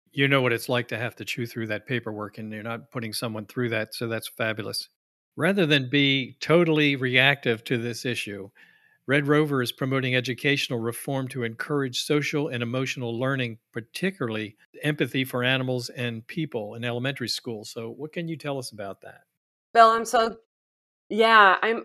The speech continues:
Speaker 2: so glad that you brought this program up. So this is our Red Rover Readers program, and it really is designed to teach kids about kindness, compassion, and empathy for animals and people.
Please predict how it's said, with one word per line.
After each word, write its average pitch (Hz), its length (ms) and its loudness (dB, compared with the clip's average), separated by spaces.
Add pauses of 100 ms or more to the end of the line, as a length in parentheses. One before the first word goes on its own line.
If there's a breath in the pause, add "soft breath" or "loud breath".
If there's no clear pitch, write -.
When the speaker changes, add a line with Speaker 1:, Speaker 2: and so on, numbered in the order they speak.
Speaker 2:
so 311 240 6
glad 220 240 4
that 175 140 2
you 196 120 0
brought 170 360 4 (120)
this 170 140 -2
program 156 480 -4
up. - 160 -4
So - 120 -10
this 208 220 -4
is 269 140 0
our 262 120 6
Red 185 200 6
Rover 185 300 4
Readers 139 380 -6
program, 139 580 -8 (800)
and 208 120 0
it 220 120 -8
really 247 460 4
is 190 260 4
designed 170 680 -4 (100)
to 156 520 -6 (200)
teach - 380 -12
kids 202 580 -2
about 170 420 -4
kindness, 180 460 -8
compassion, 160 680 -12
and 147 180 -14
empathy 147 640 -14 (120)
for 156 500 -8
animals 170 720 -12
and 185 160 -12
people. - 400 -16